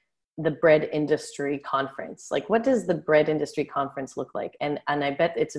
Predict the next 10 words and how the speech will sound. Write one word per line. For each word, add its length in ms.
very 280
similar 360
also 220
to 140
the 60
camp 280
industry, 420
you 180
know. 240
Uh, 200